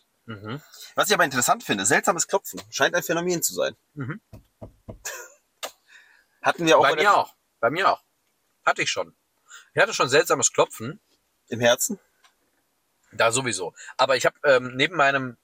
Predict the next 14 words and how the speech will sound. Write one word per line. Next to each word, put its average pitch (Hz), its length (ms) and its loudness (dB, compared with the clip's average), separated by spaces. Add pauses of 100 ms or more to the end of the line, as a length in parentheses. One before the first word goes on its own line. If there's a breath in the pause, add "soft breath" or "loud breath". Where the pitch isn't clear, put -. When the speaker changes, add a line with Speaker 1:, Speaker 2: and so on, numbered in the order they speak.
(180)
Speaker 1:
also 117 400 4 (320)
quasi 127 360 2
an 127 140 2
der 123 140 4
Wand, 151 160 2
wo 170 80 -2
mein 127 140 0
Bett 170 140 2
steht, - 160 0
ist - 120 2
dahinter 151 280 -2
eine 131 120 -2
Garage. 110 460 2 (180)
Speaker 2:
Mhm. 101 240 -12